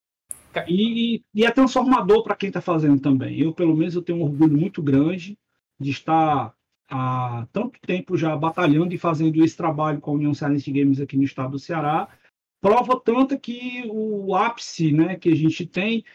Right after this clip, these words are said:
é de participar hoje do maior evento de tecnologia do Norte e Nordeste, que é a Feira do Conhecimento, que foi onde nosso amigo Rômulo nos encontrou. E lá a gente tem a felicidade de dizer que a maior arena de games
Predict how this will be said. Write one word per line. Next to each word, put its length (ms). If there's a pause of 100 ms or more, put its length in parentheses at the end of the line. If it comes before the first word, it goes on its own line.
(160)
é 140
de 100
participar 680
hoje 420
do 240
maior 320
evento 340
de 220
tecnologia 640
do 100
Norte 280
e 20
Nordeste, 460
que 60
é 40
a 20
Feira 220
do 100
Conhecimento, 520
que 100
foi 340 (240)
onde 240
nosso 240
amigo 260
Rômulo 440
nos 180
encontrou. 600 (260)
E 140
lá 300
a 40
gente 320
tem 240
a 60
felicidade 580
de 80
dizer 360
que 140
a 80
maior 280
arena 280
de 120
games 640